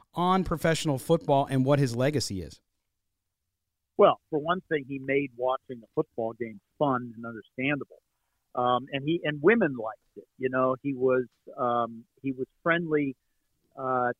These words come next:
Speaker 2: to all people. You, even though he was doing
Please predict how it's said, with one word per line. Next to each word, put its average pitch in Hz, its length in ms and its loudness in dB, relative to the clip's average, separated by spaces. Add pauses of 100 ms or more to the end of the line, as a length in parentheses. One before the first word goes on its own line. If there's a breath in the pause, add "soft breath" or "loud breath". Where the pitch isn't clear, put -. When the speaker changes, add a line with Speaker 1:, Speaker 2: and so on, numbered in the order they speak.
(120)
Speaker 2:
to 147 180 2
all 156 300 4 (100)
people. 156 340 -4 (140)
You, 139 160 -2 (300)
even 208 320 2
though 190 280 8
he 185 140 0
was 165 320 -2 (180)
doing 160 260 -4